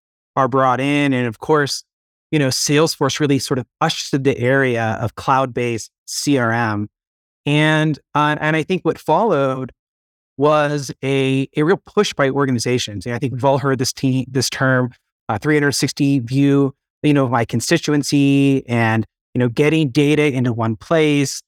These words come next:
and being able to share information better across departments. And we've seen, you know, a lot of organizations move towards and make investments in doing that. And I think, you know, the pendulum is starting to swing back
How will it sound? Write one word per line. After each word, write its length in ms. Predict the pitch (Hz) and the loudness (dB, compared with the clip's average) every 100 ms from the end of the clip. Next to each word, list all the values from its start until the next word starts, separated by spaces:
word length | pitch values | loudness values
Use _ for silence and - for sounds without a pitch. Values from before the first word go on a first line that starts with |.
| _ - | _ -8
and 480 | 117 113 107 104 113 | -4 -2 -2 -4 0
being 200 | 143 139 | 2 2
able 260 | 135 120 | 2 0
to 140 | - 123 | -2 -2
share 600 | - - 156 156 151 151 | -2 0 2 2 0 0
information 680 | 147 139 135 127 131 143 123 | -2 -2 -2 0 0 0 -4
better 340 | 143 135 139 113 | -2 0 0 -2
across 420 | - 139 120 - | -2 0 0 -2
departments. 720 | 113 - 175 160 156 151 - - _ _ - | -10 -6 -4 0 0 0 -4 -12 _ _ -8
And 60 | 131 | -4
we've 120 | 127 | -2
seen, 480 | - 170 175 170 165 _ _ _ 165 | -2 0 0 0 -2 _ _ _ -2
you 80 | |
know, 140 | 165 156 | 0 2
a 40 | |
lot 420 | 135 143 151 175 | 0 2 2 2
of 120 | 180 156 | -2 0
organizations 960 | 156 143 131 123 131 127 123 110 - _ _ _ | 0 0 -4 -2 -4 -4 -6 -8 -10 _ _ _
move 640 | 120 127 156 185 185 151 - | -8 -2 2 2 0 -2 -6
towards 460 | - 143 139 131 | -2 2 2 0
and 120 | 127 131 | 0 0
make 280 | 135 123 | 0 -2
investments 840 | 127 120 117 143 - 127 113 113 - _ _ _ | -4 -4 0 0 -2 -4 -4 -4 -10 _ _ _
in 160 | 160 156 | -2 0
doing 320 | 147 143 123 | 2 0 0
that. 320 | 110 98 95 - | -2 -4 -8 -2
And 120 | 156 | 0
I 100 | 170 | 2
think, 340 | 202 196 147 _ _ _ _ | 2 0 -2 _ _ _ _
you 100 | 170 | 0
know, 280 | 147 127 127 _ _ _ | 2 0 -4 _ _ _
the 80 | 156 | -4
pendulum 540 | - 170 196 185 180 | -2 -2 2 2 2
is 80 | 156 | 2
starting 300 | - 156 151 | 0 0 0
to 60 | 143 | -2
swing 320 | - 156 151 | -2 0 2
back 300 | 143 135 | 2 0